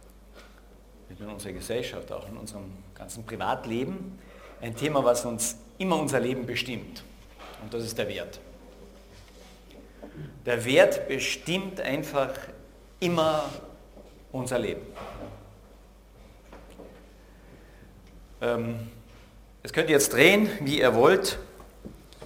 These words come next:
Etwas Unwertes bestimmt unser Leben nicht. Na, jetzt könnt ihr sagen, „Na, wie ist das mit der Müllabfuhr?“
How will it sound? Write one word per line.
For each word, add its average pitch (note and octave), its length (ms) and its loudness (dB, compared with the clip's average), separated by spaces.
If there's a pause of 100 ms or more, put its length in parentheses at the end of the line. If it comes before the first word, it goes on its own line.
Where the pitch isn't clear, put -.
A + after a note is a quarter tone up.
(420)
Etwas B2 360 4
Unwertes D#3 920 4
bestimmt D3+ 500 -4
unser C3 280 2
Leben C3+ 320 4
nicht. - 360 -8 (1300)
Na, A2 120 0
jetzt A#2+ 140 2
könnt A#2 120 0
ihr B2 80 2
sagen, A2+ 240 2
„Na, A#2 80 -2
wie B2 60 -4
ist A#2+ 100 -6
das B2 80 -6
mit A#2 120 -6
der A2+ 80 -2
Müllabfuhr?“ A#2 540 0